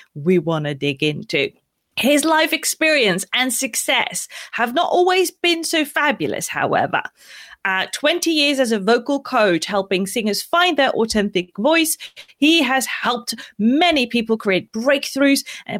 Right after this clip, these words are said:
but did not fully realize that love was all that was behind it. But people were transforming.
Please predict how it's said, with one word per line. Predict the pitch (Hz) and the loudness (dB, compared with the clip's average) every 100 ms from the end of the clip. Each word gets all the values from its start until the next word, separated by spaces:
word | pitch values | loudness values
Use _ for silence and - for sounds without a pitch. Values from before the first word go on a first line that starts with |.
| - | -2
but | 180 | -2
did | 190 185 | 0 0
not | 196 285 | 2 0
fully | - 349 403 240 | 0 2 4 4
realize | 185 190 339 143 113 - - - - _ | 2 2 2 2 0 -2 -6 -10 -20 _
that | 185 - | -2 2
love | 175 220 277 180 123 - - _ - | 2 4 4 2 -2 -10 -20 _ -6
was | 165 156 - | -4 -4 -4
all | - 190 175 170 - | 2 4 4 2 -4
that | 208 196 | -2 -2
was | 190 170 156 | -2 -2 -4
behind | - 208 - 320 392 226 | -6 -8 -4 -2 0 0
it. | 170 - - - _ _ _ _ _ _ _ _ _ _ - | -2 -2 -4 -4 _ _ _ _ _ _ _ _ _ _ -6
But | 226 - | -6 -6
people | - - 247 226 285 285 311 320 - _ _ 156 | -8 -2 -2 2 2 4 4 2 -2 _ _ -10
were | 160 214 226 220 208 220 - - | 0 4 4 4 4 0 -6 -8
transforming. | - 202 190 190 190 - - _ - - - 233 254 247 208 165 135 - | -4 0 0 2 0 -2 -8 _ -20 -18 0 4 6 4 2 0 -4 -8